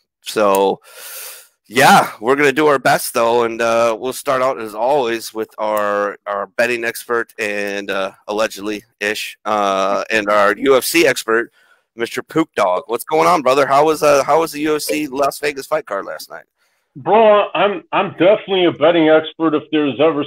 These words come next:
Speaker 2: such a thing, but U F C expert, no, I don't think so. I mean, if you wanna talk about maybe U F C's past, yeah. There's a lot of moving parts, though, right now. What's going on in the U F C, there's a lot of new up-and-coming fighters.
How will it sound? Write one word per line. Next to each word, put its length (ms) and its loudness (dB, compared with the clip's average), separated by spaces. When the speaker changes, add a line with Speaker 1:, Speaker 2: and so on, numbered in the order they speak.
Speaker 2:
such 220 0
a 180 -2
thing, 320 0
but 160 2
U 300 4
F 60 -2
C 160 0
expert, 520 0
no, 320 4
I 140 8
don't 240 0
think 220 -2
so. 300 0
I 100 6
mean, 160 4
if 160 -2
you 80 2
wanna 280 0
talk 200 4
about 440 2
maybe 260 0
U 340 2
F 60 4
C's 200 0
past, 320 2
yeah. 400 4
There's 200 4
a 40 4
lot 260 8
of 60 2
moving 380 2
parts, 380 4
though, 200 4
right 240 2
now. 260 2
What's 240 -4
going 240 4
on 160 2
in 100 0
the 100 -2
U 280 4
F 160 -4
C, 240 0
there's 200 0
a 40 0
lot 260 6
of 80 0
new 220 -2
up-and-coming 640 -2
fighters. 440 2